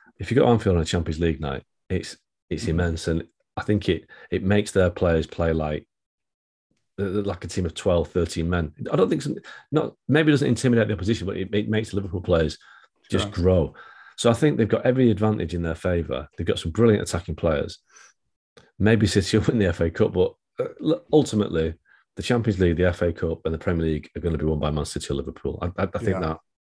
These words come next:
Speaker 1: is something that United fans are gonna have to swallow.
Speaker 2: No, of
Speaker 1: I
Speaker 2: course,
Speaker 1: suppose that,
Speaker 2: hundred percent.
Speaker 1: I suppose that the, uh, it'd suit them if, uh, if neither won the treble or a quadruple, but,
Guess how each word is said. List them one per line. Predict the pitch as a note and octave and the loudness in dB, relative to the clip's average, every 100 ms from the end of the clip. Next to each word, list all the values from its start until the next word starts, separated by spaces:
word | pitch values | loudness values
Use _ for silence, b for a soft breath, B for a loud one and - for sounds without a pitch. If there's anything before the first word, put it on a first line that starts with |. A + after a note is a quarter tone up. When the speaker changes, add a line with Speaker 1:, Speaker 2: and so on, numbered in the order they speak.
| B B B B | B B B B
Speaker 1:
is | E2 | -4
something | - F#2 E2+ | 0 0 0
that | E2+ D2+ | -2 0
United | E2 E2+ - | 0 0 -2
fans | D#2 D2+ | -8 -4
are | |
gonna | D2+ | -4
have | |
to | - | -4
swallow. | - F2 D#2 D2 - | 0 2 2 0 -2
Speaker 2:
No, | D#3 | 0
of | - | 0
Speaker 1:
I | - | -2
Speaker 2:
course, | B2 G#2 | 0 2
Speaker 1:
suppose | - F2+ D#2 | 4 2 2
that, | - | -2
Speaker 2:
hundred | F2+ F#2+ - | -4 -8 -10
percent. | - _ _ _ _ | -20 _ _ _ _
Speaker 1:
I | F2+ | 0
suppose | G2+ F2 | 2 4
that | F2+ G#2 | 2 0
the, | - - - | -2 -4 -4
uh, | F#2+ - | -4 -4
it'd | A2 G2+ - | -4 -2 0
suit | - G#2 | 2 4
them | F2+ F2 | 4 4
if, | D#2+ - F2+ | 2 0 2
uh, | E2+ E2+ - _ _ _ - | 4 2 0 _ _ _ -8
if | E2+ | -4
neither | F2+ F2+ F2 E2 E2+ | 0 2 2 2 0
won | E2+ E2+ | 0 -4
the | D#2+ | -6
treble | - F2+ D#2+ D#2+ | -2 -2 0 0
or | D#2 | 0
a | D2+ | -2
quadruple, | - D2 F2 E2 C#2+ | -6 -4 -4 -4 -4
but, | D2+ C#2+ | -4 -4